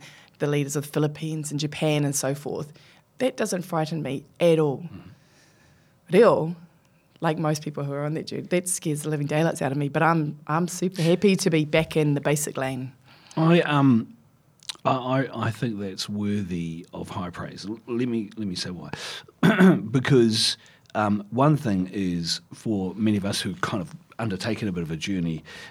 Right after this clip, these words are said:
Speaker 2: we're not really willing to, um, unlearn the bad habits we've picked up.
Speaker 1: <laughs>
Speaker 2: No, we're not. Well, you know,
Speaker 1: Mm.
Speaker 2: I'll be honest. I think people who, and particularly males,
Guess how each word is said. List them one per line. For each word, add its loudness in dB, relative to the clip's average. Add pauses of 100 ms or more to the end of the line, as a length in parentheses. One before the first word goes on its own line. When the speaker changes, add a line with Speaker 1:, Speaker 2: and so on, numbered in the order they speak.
(200)
Speaker 2:
we're 2
not 4
really 0
willing 0
to, -8
um, -6 (260)
unlearn 0
the -2
bad -2
habits -6
we've -8
picked 4
up. -4 (220)
Speaker 1:
<laughs> 2
Speaker 2:
No, 8
we're 8
not. 6 (260)
Well, -2
you 4
know, 6
Speaker 1:
Mm. 2
Speaker 2:
I'll 4
be 4
honest. 2
I -2
think 2
people 2
who, -2 (360)
and 4
particularly 4 (240)
males, 4